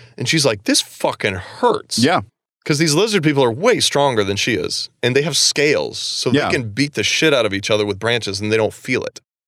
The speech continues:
Speaker 1: And O-, O-, Olix doesn't feel it at all.
Speaker 2: Yeah.
Speaker 1: So the seer starts beating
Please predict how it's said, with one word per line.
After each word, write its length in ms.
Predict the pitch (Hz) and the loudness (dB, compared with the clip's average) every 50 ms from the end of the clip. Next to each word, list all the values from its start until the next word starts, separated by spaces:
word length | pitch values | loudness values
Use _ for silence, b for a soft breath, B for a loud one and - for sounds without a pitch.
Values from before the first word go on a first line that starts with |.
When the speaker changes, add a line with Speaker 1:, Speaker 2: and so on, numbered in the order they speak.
| _ _ - | _ _ 0
Speaker 1:
And 200 | 127 131 143 147 - | 2 2 2 2 0
O-, 280 | - - 156 165 156 - | 0 2 2 2 2 2
O-, 120 | 143 139 147 | 2 2 2
Olix 160 | 143 117 - | 2 0 0
doesn't 200 | 123 110 110 98 | -2 -2 -2 -2
feel 180 | - 127 110 98 | 0 2 2 2
it 40 | 92 | 2
at 100 | 90 95 | 0 0
all. 260 | 117 110 82 - - _ _ | 0 0 0 -4 -10 _ _
Speaker 2:
Yeah. 160 | 135 139 107 - - _ _ _ _ _ _ _ | 0 0 0 -2 -6 _ _ _ _ _ _ _
Speaker 1:
So 340 | - - 170 170 151 147 147 - _ _ | -2 0 2 4 4 4 2 0 _ _
the 340 | 151 139 147 139 131 127 117 | 0 2 2 4 2 2 0
seer 280 | - - - 202 202 208 | 0 0 2 2 2 2
starts 300 | - - 156 135 113 117 | 2 0 0 0 -2 -4
beating 720 | 110 107 101 - 123 135 147 143 143 143 135 135 135 127 | -10 -8 -2 -2 -2 0 2 0 2 2 2 0 -2 -4